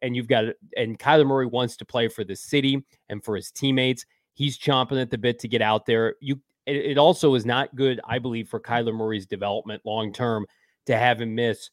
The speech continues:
basically a full season of football. And to go from whenever he got hurt, November of twenty twenty-two until twenty twenty-four, that's too long. So, you know, record be damned, outside of being winless and going after Caleb in the, in the fourth quarter of the season, I,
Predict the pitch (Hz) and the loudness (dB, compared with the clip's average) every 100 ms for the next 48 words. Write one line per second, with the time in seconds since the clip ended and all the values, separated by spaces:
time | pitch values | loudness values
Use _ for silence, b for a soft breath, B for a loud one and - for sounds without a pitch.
0 | _ _ _ 131 127 131 123 104 - - | _ _ _ -2 -2 -4 -6 -6 -8 -6
1 | 123 110 - 117 104 98 92 - 107 - | -4 -4 -6 -10 -10 -10 -12 -12 -12 -10
2 | 92 87 - 120 113 113 127 123 117 113 | -10 -12 -10 -10 -6 2 2 2 -6 -4
3 | 123 120 117 117 113 104 98 113 104 101 | -4 -2 -2 -4 -2 -4 -4 -6 -6 -6
4 | 117 120 117 - - 123 117 - 110 101 | -6 -4 -6 -6 -8 -8 -8 -6 -8 -6
5 | 123 113 101 - 95 - 127 127 120 113 | -6 -6 -6 -10 -14 -4 -4 -4 -6 -10
6 | 95 117 117 131 139 _ _ - 139 135 | -8 -4 0 0 -2 _ _ 4 6 6
7 | - 135 113 90 82 - _ _ _ - | -4 -6 -6 -8 -12 -18 _ _ _ -2
8 | 131 107 101 _ _ 117 92 92 147 170 | 0 0 -4 _ _ -10 -10 0 2 2
9 | 175 139 143 143 143 139 139 131 _ _ | 0 -2 -4 -2 0 -2 -4 -8 _ _
10 | _ - 120 123 147 131 131 113 - 120 | _ -2 0 2 4 4 2 -2 -12 -6
11 | 131 123 147 131 113 120 104 117 120 117 | -4 0 2 2 0 -2 -6 -4 -2 -4
12 | - 117 139 131 127 120 117 104 - 117 | -4 -8 -2 0 0 -2 -4 -6 -8 -6
13 | 104 - 123 117 - 127 117 104 - 127 | -6 -4 -4 -4 -6 -4 -4 -6 -6 -8
14 | 107 104 104 | -6 -4 -2